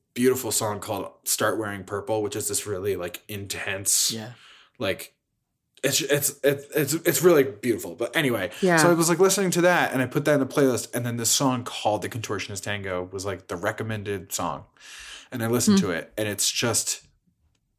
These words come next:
Speaker 1: all of that stuff from Beat Circus is this
Speaker 3: Mm.
Speaker 1: really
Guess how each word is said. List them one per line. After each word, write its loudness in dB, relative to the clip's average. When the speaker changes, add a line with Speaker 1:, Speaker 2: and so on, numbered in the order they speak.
Speaker 1:
all 8
of 0
that -4
stuff 0
from -8
Beat -10
Circus -6
is 2
this 2
Speaker 3:
Mm. -4
Speaker 1:
really 0